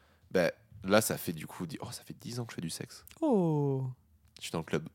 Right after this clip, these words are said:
Speaker 2: C'est ton anniversaire, ça y est.
Speaker 1: C'est pour, c'est mon sexe anniversaire.
Speaker 2: <laughs> Ton sexe anniversaire.
Speaker 1: En plus, c'est à peu près cette période-là.
Speaker 2: C'est vrai ?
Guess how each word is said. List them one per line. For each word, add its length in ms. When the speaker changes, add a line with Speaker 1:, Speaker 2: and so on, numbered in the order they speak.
Speaker 2:
C'est 80
ton 140
anniversaire, 480
ça 120
y 80
est. 100
Speaker 1:
C'est 200
pour, 120
c'est 140
mon 80
sexe 260
anniversaire. 520
Speaker 2:
<laughs> 20
Ton 80
sexe 240
anniversaire. 400
Speaker 1:
En 60
plus, 240
c'est 280
à 60
peu 180
près 200
cette 140
période-là. 500
Speaker 2:
C'est 60
vrai ? 180